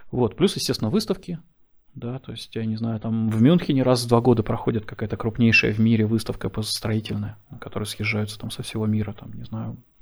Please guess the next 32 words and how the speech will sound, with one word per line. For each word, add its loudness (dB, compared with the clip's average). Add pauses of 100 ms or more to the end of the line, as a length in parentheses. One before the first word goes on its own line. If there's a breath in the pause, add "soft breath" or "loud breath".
(180)
строительные -6
организации 0
и, -6
не -16
знаю, -14
проектные -8
организации, -4
которые -12
что-то, -8
что-то 4
представляют, 0
там, -16
предлагают. -8 (880 loud breath)
Что -8
ещё? -6 (400)
Ну, 8
я 12
знаю, 8
по 4
крайней 4
мере, 6
что -2
есть 4
в 0
Дюссельдорфе 0
девица, 0
которая -4
архитектор, 0
она 0
как -14
фрилансер, 0
да, -4